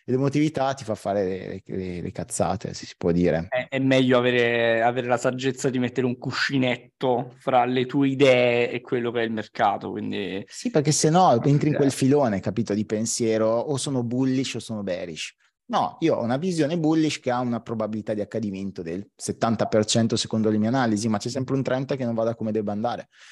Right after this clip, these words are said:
Speaker 1: perché è così il mercato, cioè, chi, chi, chi è troppo sicuro va bene e poi si gira contro, e cosa facciamo?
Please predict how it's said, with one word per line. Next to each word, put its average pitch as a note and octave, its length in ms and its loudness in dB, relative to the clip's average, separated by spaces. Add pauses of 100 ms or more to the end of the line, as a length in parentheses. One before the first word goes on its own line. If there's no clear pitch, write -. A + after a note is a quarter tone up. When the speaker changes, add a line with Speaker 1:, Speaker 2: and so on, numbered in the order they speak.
(220)
Speaker 1:
perché G#2 460 -4
è - 480 -16
così A2 240 -4
il B2 80 0
mercato, - 480 -12
cioè, F#2 280 -10 (680)
chi, - 200 -2
chi, C#3 320 4
chi D3 220 4
è C3 80 8
troppo C3+ 300 0
sicuro C3+ 840 4
va A#2 140 0
bene A#2+ 400 0
e A2 60 -2
poi F2 880 -6 (440)
si - 180 -8
gira F#2+ 240 0
contro, A2 540 0
e G2+ 40 -2
cosa G2+ 180 -4
facciamo? C3+ 600 -4